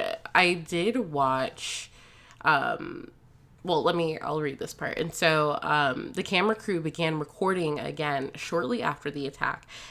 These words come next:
and they filmed Nancy sitting on the floor crying, surrounded by arena staff. On the tape, Nancy cries the, quote, famous line, "Why, why, why?"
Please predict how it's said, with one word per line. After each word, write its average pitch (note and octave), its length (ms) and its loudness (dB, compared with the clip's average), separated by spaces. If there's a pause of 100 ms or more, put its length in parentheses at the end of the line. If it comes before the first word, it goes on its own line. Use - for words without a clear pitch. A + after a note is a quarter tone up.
and E3 120 -2
they E3 100 2
filmed G3+ 640 -2
Nancy D#3 500 -4
sitting F3 380 -2
on F#3+ 120 -2
the G3 60 -4
floor C#3+ 400 -2 (300)
crying, D3+ 500 4
surrounded D3+ 460 0
by C#3+ 180 0
arena C#3 320 -6
staff. - 500 -4 (320)
On D#3+ 160 6
the G#3 100 2
tape, D#3+ 500 2 (100)
Nancy D#3+ 460 -4
cries D3 720 4
the, C3+ 420 -4
quote, - 360 -4
famous F#3+ 400 -2
line, D3 500 6
"Why, D3 640 2
why, C3+ 420 0 (120)
why?" B2 500 2